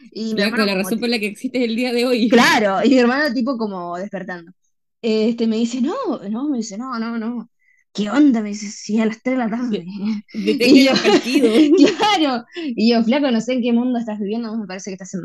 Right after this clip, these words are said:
Speaker 1: Júpiter, porque los, se está
Speaker 2: A
Speaker 1: jugando
Speaker 2: las tres de
Speaker 1: ahora".
Speaker 2: la tarde ya estaba terminando, ya había terminado
Speaker 1: Claro.
Speaker 2: el área.
Speaker 1: <laughs> No, a las tres de la tarde no me quedaba nada. Y la cosa es que, bueno, lo desperté y todo, y se, y se fue para, para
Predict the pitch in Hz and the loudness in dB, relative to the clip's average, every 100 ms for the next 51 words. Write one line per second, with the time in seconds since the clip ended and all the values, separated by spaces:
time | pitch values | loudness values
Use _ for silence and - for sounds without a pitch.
0 | 170 - - 330 185 180 175 175 196 170 | -10 -6 0 0 0 -2 -6 -6 -6 -6
1 | 170 170 170 160 - 165 180 214 214 208 | -6 -4 -4 -4 -6 -12 -10 -4 -2 -2
2 | 190 208 220 220 226 240 233 226 220 - | -2 -2 -4 -6 -6 -6 -4 -6 -8 -14
3 | 226 226 220 220 220 226 226 233 175 202 | -12 -10 -10 -8 -6 -6 -6 -8 -8 2
4 | 233 233 277 226 196 185 185 160 - - | 4 4 4 2 0 -2 -2 -6 -6 -6
5 | 339 349 - 440 - - 330 - 269 240 | 0 0 2 -2 -2 -8 -8 -8 -10 -8
6 | 196 226 190 170 185 190 202 202 170 180 | -4 -4 -4 -8 -8 -10 -8 -8 -8 -10
7 | 175 165 175 196 165 165 _ _ 320 285 | -10 -10 -10 -10 -12 -18 _ _ -12 -8
8 | - 240 233 226 214 214 214 214 262 311 | 0 4 6 4 4 4 4 2 -2 -6
9 | 277 233 190 190 202 208 233 240 285 302 | -4 -4 -4 -6 -8 -6 -6 -6 -6 -4
10 | 285 226 185 180 175 170 180 - 190 190 | -4 -6 -8 -8 -8 -8 -12 -10 -8 -6
11 | 170 165 160 160 156 - 160 | -6 -8 -10 -10 -8 -10 -10